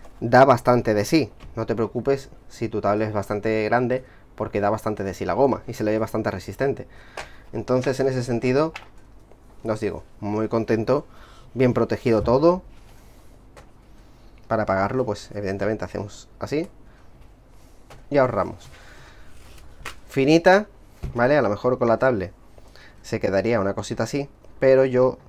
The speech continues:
le pondría la protección más que nada a la pantalla, no porque no me fíe de la funda,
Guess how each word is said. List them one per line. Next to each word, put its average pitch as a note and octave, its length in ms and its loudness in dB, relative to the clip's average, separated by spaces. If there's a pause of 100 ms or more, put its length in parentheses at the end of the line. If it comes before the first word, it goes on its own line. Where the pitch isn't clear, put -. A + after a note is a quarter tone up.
(100)
le A#2 120 -2
pondría G#2+ 500 -2 (460)
la A#2 120 0
protección A2 440 0
más C3+ 220 2
que D#3 80 0
nada D#3 200 4
a - 20 6
la C#3+ 100 6
pantalla, A2+ 380 2
no G#2+ 100 0
porque B2 220 -2
no A#2+ 60 0
me A#2+ 100 -2
fíe A2+ 120 -2
de G#2 100 0
la F#2+ 100 -2
funda, A2+ 300 -4